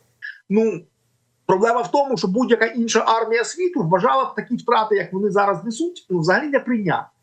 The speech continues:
Навіть таке б навіть не розглядалось при плануванні. Ну, проблема в тому, що ми воюємо не з якоюсь іншою армією світу. Ми воюємо саме з москалями,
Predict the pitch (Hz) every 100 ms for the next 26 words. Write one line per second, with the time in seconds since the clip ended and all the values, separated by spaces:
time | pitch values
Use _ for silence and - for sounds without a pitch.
0 | _ - 196 277 - 233 240 202 233 233
1 | 233 220 170 220 220 208 - 190 180 196
2 | 180 131 120 _ _ _ _ - - _
3 | - - - 185 233 302 294 - 302 233
4 | 240 240 240 254 214 202 214 233 214 -
5 | 196 - 123 - 127 127 147 - _ _
6 | _ _ _ - - 180 262 247 247 277
7 | 269 233 208 196 - 233 208 175 175 175
8 | 147 135